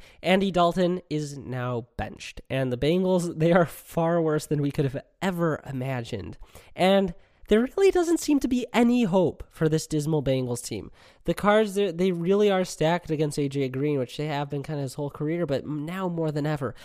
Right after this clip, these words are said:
And I really don't see any way for things to be any better than, than this.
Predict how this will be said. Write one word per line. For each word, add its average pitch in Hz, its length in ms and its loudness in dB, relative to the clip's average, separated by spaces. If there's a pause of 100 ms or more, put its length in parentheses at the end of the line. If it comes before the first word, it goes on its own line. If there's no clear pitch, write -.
(160)
And 185 220 -2
I 196 320 -2
really 208 420 -2 (220)
don't 190 240 0
see 180 220 -6 (100)
any 185 240 0
way 160 260 0
for 139 160 -6
things 147 320 -6
to 147 160 -8 (360)
be 156 260 -6
any 220 300 0
better 175 420 2 (180)
than, 147 460 -4
than 139 220 -2
this. 107 320 -6